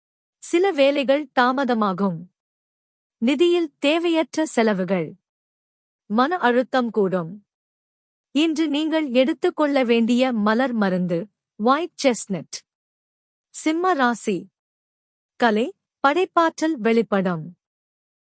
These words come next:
தொழிலில் அங்கீகாரம். நிதி வரவு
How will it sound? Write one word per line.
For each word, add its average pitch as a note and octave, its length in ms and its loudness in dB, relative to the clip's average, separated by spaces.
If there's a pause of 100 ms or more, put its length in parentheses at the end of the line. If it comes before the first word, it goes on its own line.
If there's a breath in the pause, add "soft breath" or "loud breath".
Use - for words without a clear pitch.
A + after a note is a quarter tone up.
(180)
தொழிலில் F4 500 2
அங்கீகாரம். G#3 800 0 (1000)
நிதி E4 300 2
வரவு C4+ 400 0